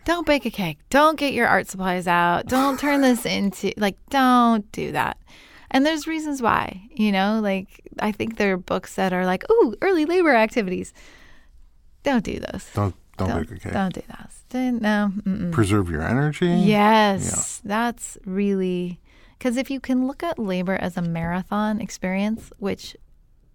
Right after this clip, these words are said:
Speaker 1: it really is,
Speaker 2: Mm-hmm.
Speaker 1: right? It's, it's certainly gonna take you across the finish line. Um, but what you need to get across any finish line if you're running a marathon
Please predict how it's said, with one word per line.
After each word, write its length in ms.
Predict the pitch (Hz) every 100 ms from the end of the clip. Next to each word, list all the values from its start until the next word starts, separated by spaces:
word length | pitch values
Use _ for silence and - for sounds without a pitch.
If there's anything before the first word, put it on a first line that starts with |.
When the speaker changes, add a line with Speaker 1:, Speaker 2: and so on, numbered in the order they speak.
| -
Speaker 1:
it 180 | 247 -
really 300 | 254 240 214
is, 400 | 226 - - -
Speaker 2:
Mm-hmm. 100 | -
Speaker 1:
right? 360 | 175 190 220 -
It's, 320 | 196 - - -
it's 180 | -
certainly 280 | - 226 220
gonna 200 | 196 180 - _ - - - - - _ _ _ - _ -
take 220 | 226 226
you 60 | 214
across 260 | 185 202
the 60 | -
finish 260 | 240 233 185
line. 200 | 165 165 _ _ _ _ _
Um, 340 | 202 185 170 - -
but 180 | 208 - - -
what 180 | 220
you 160 | 202 202
need 280 | 190 196 226
to 80 | 254
get 200 | 247 254
across 280 | - 247 254 -
any 180 | - 240
finish 220 | 262 262 269
line 160 | 269
if 100 | 269
you're 100 | 247
running 180 | 240 247
a 40 | 240
marathon 560 | 247 247 254 254 240